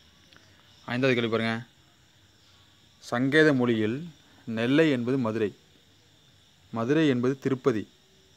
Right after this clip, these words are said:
திருப்பதி என்பது ராஜபாளையம். ராஜபாளையம் என்பது திண்டுக்கல் எனவும் குறிக்கப்பட்டால் stop பண்றோம்.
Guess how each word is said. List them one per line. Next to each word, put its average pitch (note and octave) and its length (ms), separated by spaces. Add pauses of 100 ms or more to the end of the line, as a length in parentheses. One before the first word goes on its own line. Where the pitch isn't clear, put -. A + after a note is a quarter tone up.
(400)
திருப்பதி D#3 420
என்பது C3+ 260
ராஜபாளையம். A#2 640 (880)
ராஜபாளையம் C3 580
என்பது B2 320
திண்டுக்கல் A#2+ 420 (100)
எனவும் A#2+ 320
குறிக்கப்பட்டால் A2+ 840 (680)
stop B2 340
பண்றோம். - 240